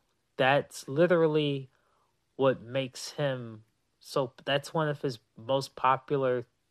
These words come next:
known attributes to Spider-Man, the Spidey sense.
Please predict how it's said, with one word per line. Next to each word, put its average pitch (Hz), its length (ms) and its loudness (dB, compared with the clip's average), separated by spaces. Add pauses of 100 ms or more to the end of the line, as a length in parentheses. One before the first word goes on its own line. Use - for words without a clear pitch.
(140)
known 127 680 -4
attributes 131 800 -6
to 117 100 -10
Spider-Man, 127 640 -4 (100)
the 101 80 -18
Spidey 131 480 -2
sense. - 400 -14